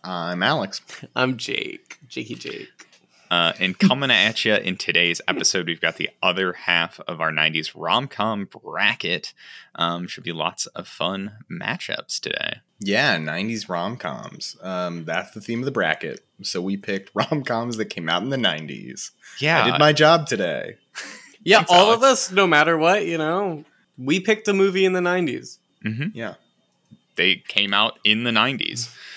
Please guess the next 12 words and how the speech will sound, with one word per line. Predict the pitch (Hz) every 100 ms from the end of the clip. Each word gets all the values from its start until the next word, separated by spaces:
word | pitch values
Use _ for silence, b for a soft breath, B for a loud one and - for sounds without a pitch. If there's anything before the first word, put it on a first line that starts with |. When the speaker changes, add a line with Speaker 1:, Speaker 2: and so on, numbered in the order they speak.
| 123 120
Speaker 2:
They | 139
have | 151 165
some | - 160 160
sort | - 165
of | 151 135
love | 131 143 139 -
element | 131 143 147 117 69
in | -
them, | - - _ -
I | 120
think. | 120 139 143
Speaker 3:
And | 92 92 98